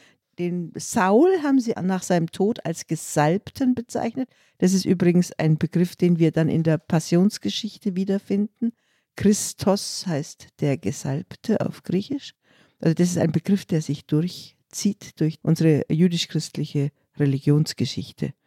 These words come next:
Ja, und jetzt ist er zunächst mal an einem Ziel, dass er von Seiten der Basis zum König erhoben wurde. Das hat er ganz, ganz, ganz klug gemacht.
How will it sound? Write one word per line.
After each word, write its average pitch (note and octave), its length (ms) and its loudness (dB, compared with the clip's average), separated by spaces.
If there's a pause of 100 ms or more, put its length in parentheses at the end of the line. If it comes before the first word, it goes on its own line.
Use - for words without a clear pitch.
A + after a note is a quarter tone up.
(300)
Ja, G3+ 180 0
und F3 200 -2
jetzt A3 320 -2
ist A#3 180 -2
er A3+ 160 2 (160)
zunächst - 640 2
mal A#3+ 320 2
an F#3 180 -2
einem F3 380 -2 (140)
Ziel, C4 520 0 (480)
dass F#3 220 -2
er A3 380 0 (220)
von E3 320 0
Seiten A#3+ 680 0
der G#3+ 140 -2
Basis F3 720 -8 (320)
zum E3 240 2
König D#3 340 0
erhoben A2+ 380 -2
wurde. - 280 -8 (220)
Das C3+ 200 -4
hat C#3+ 120 -4
er C#3 120 -6 (100)
ganz, G3 460 0
ganz, D3+ 380 -2
ganz C#3+ 300 -6
klug - 240 -8
gemacht. - 460 -14